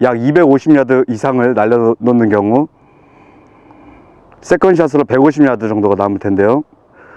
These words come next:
저의 경우 팔 번 아이언으로, 팔 번 아이언 혹은 더 짧은 클럽으로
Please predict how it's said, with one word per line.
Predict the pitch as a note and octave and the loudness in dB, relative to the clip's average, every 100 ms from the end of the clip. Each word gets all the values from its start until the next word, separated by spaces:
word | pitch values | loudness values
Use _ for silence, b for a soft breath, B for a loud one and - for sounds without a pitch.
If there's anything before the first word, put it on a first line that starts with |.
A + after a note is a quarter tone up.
| B B B B B B B - | B B B B B B B -8
저의 | C3 D3 C3+ | -2 0 2
경우 | C#3 D3 D3 F2 - _ _ _ _ | 2 2 2 -2 -12 _ _ _ _
팔 | - F#3+ | -4 0
번 | G#3 | 0
아이언으로, | F3+ E3 C#3 A#2 G#2 C3+ - _ _ _ B B B B B B B B B B _ _ - | 0 0 0 0 0 0 -4 _ _ _ B B B B B B B B B B _ _ -4
팔 | F3+ | 0
번 | F#3+ F3+ | 2 2
아이언 | D3 B2+ | 0 -2
혹은 | C#3 E3 | 0 0
더 | - C3 | 0 -4
짧은 | C3 F3 F3 E3 | -2 -2 0 -2
클럽으로 | E3 D#3 C3 C#3 D#3+ | 2 2 2 0 0